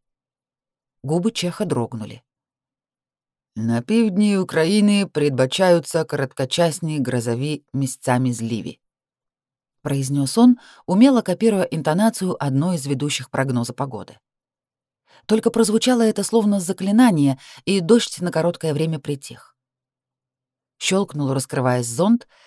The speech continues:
тёмный купол скрыл от холодных струй. "Как непредусмотрительно с вашей стороны", неожиданно обронил Чех. И вроде и стояли не слишком близко, но зонт закрыл от дождя обоих.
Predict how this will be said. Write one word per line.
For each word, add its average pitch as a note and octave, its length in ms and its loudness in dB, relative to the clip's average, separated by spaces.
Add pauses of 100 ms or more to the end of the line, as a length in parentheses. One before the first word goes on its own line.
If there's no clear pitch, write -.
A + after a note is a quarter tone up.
(160)
тёмный E3 340 0
купол G#3 360 0
скрыл G3 340 -2
от F3 100 -4
холодных C#3 500 -4
струй. - 460 -18 (2000)
"Как - 340 -6
непредусмотрительно A2+ 1200 -2
с - 100 -10
вашей A#2+ 320 -6
стороны", A2 560 -4 (720)
неожиданно D3+ 680 -2
обронил C#3 440 -2
Чех. - 380 -10 (1200)
И F#3+ 80 -2
вроде G#3 380 2
и G3+ 40 0
стояли A3+ 380 2
не C#3 140 0
слишком C3+ 440 -4
близко, C3+ 400 -4 (300)
но G3 240 2
зонт B3+ 280 2
закрыл A3+ 420 0
от F3+ 80 -2
дождя F3 420 0
обоих. F#2+ 480 -12